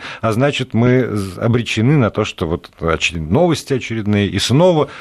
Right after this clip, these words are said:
убит чернокожий, и снова убит полицейский, и снова там приехал очередной президент, значит, хоронить, и, и все это вот как маховик раскручивается.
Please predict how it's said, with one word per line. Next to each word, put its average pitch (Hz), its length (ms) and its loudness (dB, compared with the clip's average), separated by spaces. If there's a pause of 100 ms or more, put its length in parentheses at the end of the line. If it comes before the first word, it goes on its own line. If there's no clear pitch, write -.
убит 107 260 0
чернокожий, 127 540 0
и 127 80 0
снова 135 460 2
убит 101 320 -4
полицейский, 110 640 0
и - 20 4
снова 135 460 2
там 87 180 -8
приехал 98 400 0
очередной 101 380 0
президент, 90 460 0
значит, 80 200 -4
хоронить, 131 440 0 (240)
и, 117 200 2
и 123 200 2
все - 260 2
это 135 240 0
вот 101 160 0
как 101 220 -4
маховик 101 500 0
раскручивается. - 760 -10